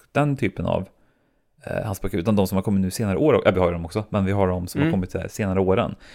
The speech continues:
Speaker 1: Himmelstrand och Rörelsen och, eh, X och Vänligheten och såna grejer. Eh,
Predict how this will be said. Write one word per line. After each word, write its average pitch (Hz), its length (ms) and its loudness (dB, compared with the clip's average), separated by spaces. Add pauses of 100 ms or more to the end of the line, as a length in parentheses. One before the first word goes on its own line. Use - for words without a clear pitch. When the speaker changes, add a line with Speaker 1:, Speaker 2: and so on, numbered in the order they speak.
(100)
Speaker 1:
Himmelstrand 87 760 2
och 87 120 4
Rörelsen 87 640 4
och, - 420 -8
eh, - 280 -4 (280)
X - 460 -8
och - 220 -4
Vänligheten 92 440 0
och 101 60 -4
såna 110 120 -2
grejer. 73 160 -2 (760)
Eh, 98 300 0